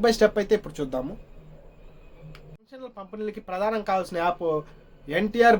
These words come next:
భరోసా పెన్షన్ స్కీమ్. ఇది ప్లే స్టోర్‌లో అందుబాటులో ఉంటుంది. అదేవిధంగా ఈ ఛానల్ యొక్క డి-, డిస్క్రిప్షన్లో కూడా ఇస్తాను. ఎవరికైనా, ఆ,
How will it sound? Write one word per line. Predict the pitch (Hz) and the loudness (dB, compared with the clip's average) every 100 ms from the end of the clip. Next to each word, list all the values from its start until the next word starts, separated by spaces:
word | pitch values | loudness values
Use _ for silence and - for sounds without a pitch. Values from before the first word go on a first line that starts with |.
| 175 | 6
భరోసా | 185 185 196 | 4 6 4
పెన్షన్ | 180 170 165 151 | 4 -4 -4 -6
స్కీమ్. | - 143 170 | -2 -4 -2
ఇది | 165 | -4
ప్లే | 139 180 | 4 2
స్టోర్‌లో | 180 190 185 | 4 4 4
అందుబాటులో | 175 175 175 170 170 | 2 4 4 6 2
ఉంటుంది. | 165 180 | 2 0
అదేవిధంగా | 190 196 214 214 | 2 6 8 8
ఈ | 202 196 | 4 2
ఛానల్ | 190 190 | 0 2
యొక్క | 185 180 | 0 2
డి-, | 165 160 139 | 2 2 0
డిస్క్రిప్షన్లో | 151 196 180 196 175 | -8 -8 -4 0 4
కూడా | 185 | 4
ఇస్తాను. | 160 - 147 160 214 | 2 2 0 0 0
ఎవరికైనా, | 170 170 190 180 175 - - - - 151 | -2 0 -2 -2 -4 -8 -20 -18 -6 0
ఆ, | 151 | 2